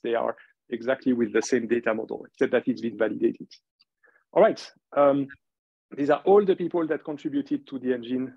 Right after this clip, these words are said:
uh, in the past few years. So now, if we want to use, uh, the jar that we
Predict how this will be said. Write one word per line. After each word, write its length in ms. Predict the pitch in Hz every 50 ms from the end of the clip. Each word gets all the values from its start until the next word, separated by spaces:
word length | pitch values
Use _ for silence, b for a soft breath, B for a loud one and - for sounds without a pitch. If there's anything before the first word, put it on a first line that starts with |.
| _ - -
uh, 180 | 120 113 117 120
in 160 | 127 123 123
the 100 | 117 113
past 260 | - - - - -
few 140 | - 123 -
years. 320 | - - - - - - B B B B B B B B B B B
So 180 | - - 175 170
now, 320 | 180 196 240 277 262 -
if 220 | - 165 151 - -
we 100 | 190 185
want 240 | 175 180 180 165 -
to 100 | - 147
use, 440 | 143 151 196 220 220 180 139 123 117 - _ _ _ _ _ -
uh, 280 | 135 139 139 135 135 127 120 113
the 140 | 139 135
jar 320 | 113 101 - 175 180 190 156
that 220 | 139 139 135 -
we 100 | - 139